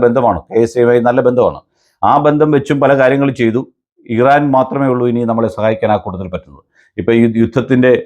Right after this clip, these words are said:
കാഠിന്യമൊക്കെ കഴിഞ്ഞ സമയത്ത് അവരെത്രമാത്രം നമ്മളെ സഹായിക്കും എന്നൊന്നും നമുക്കറിയില്ല. എന്നാലും നമ്മൾ ഓർത്തിരിക്കേണ്ട ഒരു കാര്യം, ഓരോ രാജ്യത്തും അതിൻ്റേതായ നിയമങ്ങളാണ് നിൽക്കുന്നത്.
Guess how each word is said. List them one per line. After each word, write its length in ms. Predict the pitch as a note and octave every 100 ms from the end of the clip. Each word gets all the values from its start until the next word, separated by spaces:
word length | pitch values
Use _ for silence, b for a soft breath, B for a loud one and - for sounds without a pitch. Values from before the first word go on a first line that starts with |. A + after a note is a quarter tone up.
| - _ _ -
കാഠിന്യമൊക്കെ 500 | A2 B2 B2+ A#2 A#2+
കഴിഞ്ഞ 180 | A2+ G#2+
സമയത്ത് 260 | A2 A2 A#2
അവരെത്രമാത്രം 680 | G#2+ A#2 A#2 C#3+ C#3+ C#3+ D#3 C#3+
നമ്മളെ 200 | C3 A#2+
സഹായിക്കും 400 | A2+ A#2 A2+ A2 F#2+ _ _
എന്നൊന്നും 320 | G#2+ A2 A2+ A2
നമുക്കറിയില്ല. 460 | G2+ F#2 F2+ D#2 C2 _ _ _ _ _ _ _ _ _
എന്നാലും 320 | F#2+ A2 A2+ G#2+ A2+ _ _ _ _ _ _
നമ്മൾ 160 | B2 D3
ഓർത്തിരിക്കേണ്ട 520 | D#3 F#3 G3 D#3+ D#3+ B2+
ഒരു 60 | A2
കാര്യം, 220 | D#2+ C#2+ - _ _ _ _ A2
ഓരോ 240 | D3 F#3+ F3
രാജ്യത്തും 480 | D3+ C#3+ D3+ D#3 D3+ C3
അതിൻ്റേതായ 480 | C3+ C#3+ D3 C#3+ C#3+
നിയമങ്ങളാണ് 580 | B2+ A#2+ C3 C3 A2+ A2
നിൽക്കുന്നത്. 380 | F#2 E2+ D#2+ -